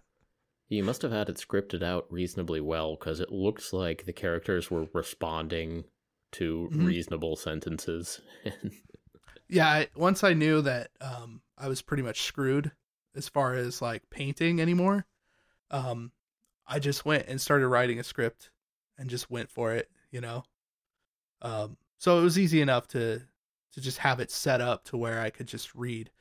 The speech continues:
Speaker 2: 'Cause I have a teleprompter that's, I'm reading off of, so it's all in there. I can see the other lines and just go back and forth and kinda react how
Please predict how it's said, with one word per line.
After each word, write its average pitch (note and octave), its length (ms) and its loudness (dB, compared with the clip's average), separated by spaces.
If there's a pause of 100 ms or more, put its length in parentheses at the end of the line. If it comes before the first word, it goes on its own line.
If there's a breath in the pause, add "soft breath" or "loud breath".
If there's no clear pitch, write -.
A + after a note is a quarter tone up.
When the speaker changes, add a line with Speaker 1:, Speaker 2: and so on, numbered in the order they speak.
(160)
Speaker 2:
'Cause - 100 -2
I - 20 10
have G3 100 6
a C3+ 60 4
teleprompter B2 720 -2 (580)
that's, - 160 -8
I'm C3+ 160 2
reading B2+ 240 0
off A2 220 -8
of, A2 220 -10
so A2+ 380 -4 (100)
it's C#3 140 0
all C#3+ 180 6
in C3 240 -4
there. A#2 160 -6
I A#2 80 -6
can B2+ 160 -10
see B2+ 220 -4
the B2 120 -6
other A#2+ 160 0
lines A2+ 500 -2
and B2 80 -12
just B2+ 160 -14
go A#2+ 100 -6
back A2 200 -4
and A#2 120 -16
forth A2+ 280 -8
and A#2 120 -12
kinda A#2 200 -4
react A#2 460 -6
how A2 260 -8